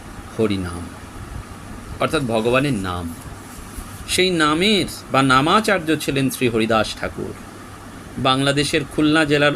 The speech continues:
অন্তর্গত বনগ্রামের অনতি দূরে বুরন গ্রামে তার জন্ম। জাতি ধর্ম নির্বিশেষে সকল দেশের, সকল জাতির, সকল সমাজের সাধু মহাজন,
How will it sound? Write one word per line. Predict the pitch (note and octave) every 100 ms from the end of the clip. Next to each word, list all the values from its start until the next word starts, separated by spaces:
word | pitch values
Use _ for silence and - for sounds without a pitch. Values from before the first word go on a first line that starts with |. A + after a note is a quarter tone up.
| -
অন্তর্গত | B2+ B2+ D#3 C#3 C#3 C#3 B2
বনগ্রামের | A2+ C3 E3 D#3+ C#3+ D3 D3 C3
অনতি | B2 C3 D#3+ D#3
দূরে | C3 A#2+ A#2
বুরন | G#2 A#2+ D3+ F#3 E3+
গ্রামে | B2+ A#2 A#2 G#2+ -
তার | A#2 G#2
জন্ম। | F#2+ F#2+ - - - - - - - - - -
জাতি | A#2+ D3 E3 A3 A3+
ধর্ম | F3 F3 F3
নির্বিশেষে | F#3+ E3 D3+ F#3+ G#3 F3+ D3 A#2+ - - - -
সকল | - E3+ F3+ - A#3 B3 G#3+
দেশের, | E3 D#3 D#3 D3
সকল | - E3+ A3 A#3+ A3
জাতির, | D#3 C3 D3 C3+
সকল | - F3 F3 C4 C4
সমাজের | A3 D#3 C#3+ D3+ D3 A#2+ - - - -
সাধু | - D3 D#3+ E3 E3+
মহাজন, | D3+ E3 F#3+ D#3+ C#3 G#2+